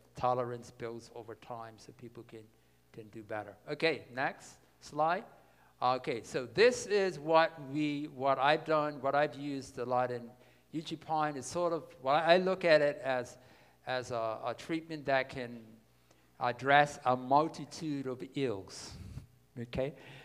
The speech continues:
So if you look at the picture, there is a hot pack on the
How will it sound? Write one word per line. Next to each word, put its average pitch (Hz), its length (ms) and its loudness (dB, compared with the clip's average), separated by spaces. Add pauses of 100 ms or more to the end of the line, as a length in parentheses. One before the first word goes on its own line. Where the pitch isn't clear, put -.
So 139 220 2
if 127 100 -2
you 139 80 2
look 165 220 6
at 190 120 2
the 175 80 -4
picture, 165 520 0 (1300)
there 151 280 -2
is 135 580 -6 (100)
a 120 380 -6
hot 175 420 4
pack 165 420 4 (160)
on 139 300 -6
the 127 240 2